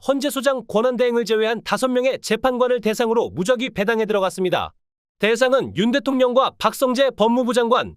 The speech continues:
조지옥 경찰청장 등 세 명입니다. 그 결과 윤 대통령 탄핵 심판은 정재판관이 주심으로 배당됐으며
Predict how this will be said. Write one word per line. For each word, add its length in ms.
조지옥 480
경찰청장 640
등 160
세 120
명입니다. 520
그 140
결과 440
윤 160
대통령 440
탄핵 240
심판은 520
정재판관이 880
주심으로 420
배당됐으며 800